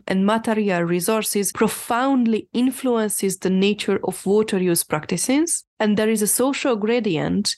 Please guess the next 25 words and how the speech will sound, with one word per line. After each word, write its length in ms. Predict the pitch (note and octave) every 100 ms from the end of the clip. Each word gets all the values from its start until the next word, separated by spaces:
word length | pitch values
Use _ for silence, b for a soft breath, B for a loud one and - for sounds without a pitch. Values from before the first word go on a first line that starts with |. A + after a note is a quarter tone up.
| -
in 240 | G3 F3+
water 300 | A#3 B3 G3
use 440 | E3+ E3 G#3 A3+ -
where 160 | F#3 F#3+
community 540 | F#3+ A3+ A3+ G#3+ G3+
levels 520 | F#3+ G3+ F#3 E3 F3 -
of 100 | -
advantage 800 | E3+ F3 G#3 A3+ G#3+ D3+ D3+ -
and 160 | F3+ E3+
disadvantage 800 | A#3+ B3 A3 E3 D#3+ F3+ A3+ -
have 160 | G#3+ G3+
an 120 | G#3+
impact 540 | B3 C4+ C4 D4+ - -
on 160 | A3
the 80 | F#3+
meanings, 840 | F#3+ F#3+ G3 G#3 C4 D4+ - - -
materials, 920 | - G#3 G#3 G#3 F#3 E3+ G3 C#4+ D4+ -
and 200 | A3+ G#3+
competencies 920 | D#4+ D#4 G3 - E3 E3 F#3+ A3 - -
associated 800 | A3 G#3+ A3 - G3 E3+ E3+ G3
with 160 | G#3 -
water 300 | F3 E3+ E3
use. 520 | E3+ G3+ F3 D3 - - _ -
And 200 | A#3+ A#3+
third, 460 | - G#3 D#3 D#3+